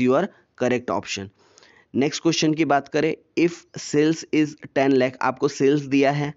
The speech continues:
उसके अलावा आपको सेल्स रिटर्न दिया है, तो सेल्स में से मैं सेल्स रिटर्न माइनस कर दूँ तो नेट सेल आ जाएगा साढ़े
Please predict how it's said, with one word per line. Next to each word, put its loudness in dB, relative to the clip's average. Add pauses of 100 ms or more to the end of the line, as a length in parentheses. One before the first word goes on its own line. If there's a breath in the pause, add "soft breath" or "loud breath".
(720 soft breath)
उसके -2
अलावा 4
आपको 0
सेल्स 0
रिटर्न 2
दिया 4
है, 0
तो 0
सेल्स 0
में 0
से -2
मैं 2
सेल्स 0
रिटर्न 0
माइनस 2
कर 0
दूँ 0
तो 2
नेट 2
सेल 0
आ 2
जाएगा 0
साढ़े -2